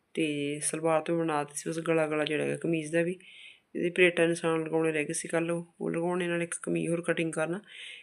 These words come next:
ਹੁਣ ਮੈਂ ਉਹ ਕਟਿੰਗ ਕਰਕੇ ਰੱਖ ਦਿੰਦੀ, ਸਾਢੇ ਦਸ ਵਜੇ ਤੱਕ ਹੋ ਜੂ ਕਟਿੰਗ ਆਪਣੀ।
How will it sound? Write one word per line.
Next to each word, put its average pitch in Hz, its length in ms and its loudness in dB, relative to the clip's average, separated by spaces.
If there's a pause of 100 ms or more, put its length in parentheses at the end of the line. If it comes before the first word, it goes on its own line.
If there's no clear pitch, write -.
(180)
ਹੁਣ 180 80 -2
ਮੈਂ 165 100 -4
ਉਹ 156 80 -8
ਕਟਿੰਗ 170 300 -6
ਕਰਕੇ 160 200 -6
ਰੱਖ 160 200 -10
ਦਿੰਦੀ, 160 220 -6
ਸਾਢੇ 156 220 -6
ਦਸ 165 220 -4
ਵਜੇ 170 80 -6
ਤੱਕ 160 180 -8
ਹੋ 151 180 -6
ਜੂ 151 100 -6
ਕਟਿੰਗ 160 320 -4
ਆਪਣੀ। 170 320 -6